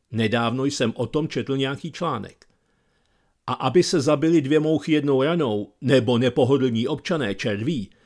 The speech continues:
tak do těch veřejných ohříváren bude přístup jen v respirátoru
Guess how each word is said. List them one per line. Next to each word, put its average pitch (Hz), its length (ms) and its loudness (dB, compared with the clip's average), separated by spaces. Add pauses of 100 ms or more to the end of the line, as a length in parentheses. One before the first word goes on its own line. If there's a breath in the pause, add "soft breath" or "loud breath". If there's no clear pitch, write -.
(280 soft breath)
tak 123 180 -2
do 170 100 2
těch 160 240 0
veřejných 175 680 2
ohříváren 127 800 -2
bude 135 300 2
přístup - 580 -2
jen 123 140 0
v 98 60 -2
respirátoru 147 960 0